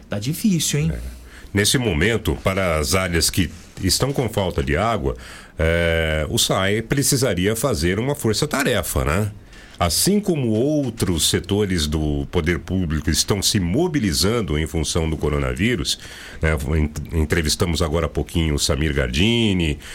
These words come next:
Speaker 2: que é da segurança, é, PROCON se movimentando, o pessoal de sa-, de saúde também com esquemas alternativos, né, pra buscar,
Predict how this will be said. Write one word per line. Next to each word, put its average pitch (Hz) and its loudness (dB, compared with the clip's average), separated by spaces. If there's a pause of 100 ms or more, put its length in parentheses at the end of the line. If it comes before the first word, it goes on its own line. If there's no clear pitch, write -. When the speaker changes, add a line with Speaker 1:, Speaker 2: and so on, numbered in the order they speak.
(100)
Speaker 2:
que - -2
é 90 2
da 85 0
segurança, 92 0 (320)
é, 85 2
PROCON 107 0
se - 0
movimentando, 92 2
o 85 0
pessoal 92 0
de 95 -2
sa-, 87 0
de 78 -2
saúde 90 2
também 90 0
com 87 0 (280)
esquemas 95 2
alternativos, 87 2
né, 92 4
pra 87 0
buscar, 82 0